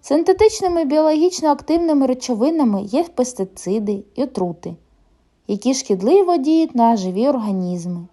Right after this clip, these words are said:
кормові добавки, барвники, амінокислоти. Завдання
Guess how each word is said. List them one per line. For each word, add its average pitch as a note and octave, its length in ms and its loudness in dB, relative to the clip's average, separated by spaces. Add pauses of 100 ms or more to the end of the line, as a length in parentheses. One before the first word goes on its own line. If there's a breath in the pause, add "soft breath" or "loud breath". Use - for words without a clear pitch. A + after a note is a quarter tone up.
(160)
кормові G3 420 0
добавки, A#3 800 0
барвники, G3+ 680 -4 (340 soft breath)
амінокислоти. F#3 1120 -4 (840)
Завдання G#3+ 640 -2